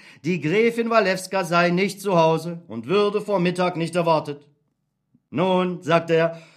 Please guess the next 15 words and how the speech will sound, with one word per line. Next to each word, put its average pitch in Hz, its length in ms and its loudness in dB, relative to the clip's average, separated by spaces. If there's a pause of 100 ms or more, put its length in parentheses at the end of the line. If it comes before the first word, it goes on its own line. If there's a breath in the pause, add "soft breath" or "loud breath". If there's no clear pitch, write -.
(140 loud breath)
„so 226 280 2
werde 254 240 4
ich 233 100 -2
im 220 140 0
Garten 185 320 4
so 175 160 0
lange 175 220 4
bleiben.“ 175 380 0 (960)
Und 127 220 -6
da 143 100 0
man 147 200 -2
nicht 120 300 -6
wagte, 175 420 -2
ihn 170 180 0
hinauszuweisen, 170 800 -2